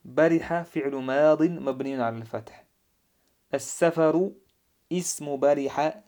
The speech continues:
مرفوع بالضمة، مفيداً خبره، يعني خبر برح، منصوب بالفتحة.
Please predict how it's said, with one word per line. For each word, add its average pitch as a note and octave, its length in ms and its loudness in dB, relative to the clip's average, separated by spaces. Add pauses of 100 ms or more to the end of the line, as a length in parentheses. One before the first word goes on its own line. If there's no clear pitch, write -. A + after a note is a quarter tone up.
(140)
مرفوع C#3+ 680 -2
بالضمة، A#2+ 840 -4 (640)
مفيداً E3 680 0 (160)
خبره، C#3+ 840 4
يعني A#2 340 -8
خبر C#3 540 0 (220)
برح، A#2+ 480 -6 (540)
منصوب C#3+ 580 0
بالفتحة. C3 760 -4